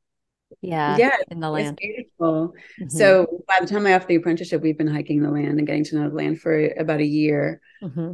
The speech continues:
Speaker 2: Um, and, um, you know, that's nothing in the scope of the, the, <laughs> but, but, you know, it's, it's, at least we've gone through every season with the
Speaker 1: Yeah.
Speaker 2: land so far and, um,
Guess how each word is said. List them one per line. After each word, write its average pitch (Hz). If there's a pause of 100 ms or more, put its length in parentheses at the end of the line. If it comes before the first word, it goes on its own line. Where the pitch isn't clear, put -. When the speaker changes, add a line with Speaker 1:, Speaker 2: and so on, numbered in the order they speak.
(260)
Speaker 2:
Um, 160
and, 160
um, 143 (440)
you 185
know, 156
that's 147
nothing 147
in 156
the 143
scope -
of -
the, - (840)
the, 311
<laughs> -
but, 180 (300)
but, 233
you 262
know, 190
it's, 180
it's, 160
at 180
least 196
we've 185
gone 170
through 165
every 156
season 151 (120)
with 160
the 156
Speaker 1:
Yeah. 143
Speaker 2:
land 139
so - (200)
far -
and, 147
um, 143